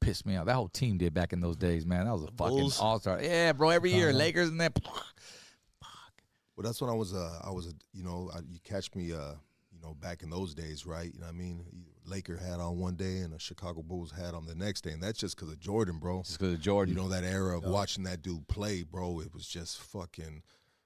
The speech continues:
Speaker 4: phenomenal, bro. It was just like no other. It was fucking magic, bro. Like, you, you're always waiting what he was gonna do next, dog. So, he,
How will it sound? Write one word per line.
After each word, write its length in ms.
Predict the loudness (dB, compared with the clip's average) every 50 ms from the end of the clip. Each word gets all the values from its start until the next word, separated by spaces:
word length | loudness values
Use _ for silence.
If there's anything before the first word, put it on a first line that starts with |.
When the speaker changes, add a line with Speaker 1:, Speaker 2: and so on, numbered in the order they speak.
| _ _ _
Speaker 4:
phenomenal, 580 | -12 -10 -8 -4 -2 -2 -2 -2 -2 -4 -6 -8
bro. 280 | -8 -6 -4 -4 -2
It 80 | -2 -2
was 180 | -2 -2 -4 -4
just 220 | -6 -6 -4 -4
like 220 | -4 -4 -4 -4 -4
no 240 | -4 -2 0 0 0
other. 300 | -2 -2 -2 -4 -6 -6
It 100 | -8 -8
was 280 | -10 -10 -10 -12 -12 _ _ -16
fucking 440 | -8 -6 -6 -6 -6 -8 -10 -8
magic, 400 | -6 -4 -4 -4 -4 -4 -8 -10 -12
bro. 260 | -8 -4 -2 -2 0
Like, 260 | -2 -2 -4 -6 -8
you, 140 | -6 -6 -6 -6
you're 220 | -4 -2 0 0 0
always 240 | 0 0 -2 -4
waiting 300 | -4 -2 -2 -2 -2 -2
what 120 | -4 -4 -4
he 100 | -4 -4
was 160 | -4 -6 -8
gonna 200 | -8 -6 -6 -6
do 220 | -6 -6 -6 -6 -4
next, 440 | -4 -4 -4 -4 -6 -8 -12 -12 -12
dog. 280 | -12 -12 -12 -12 -12
So, 220 | -12 -12 -12 -12 -12
he, 180 | -12 -14 -16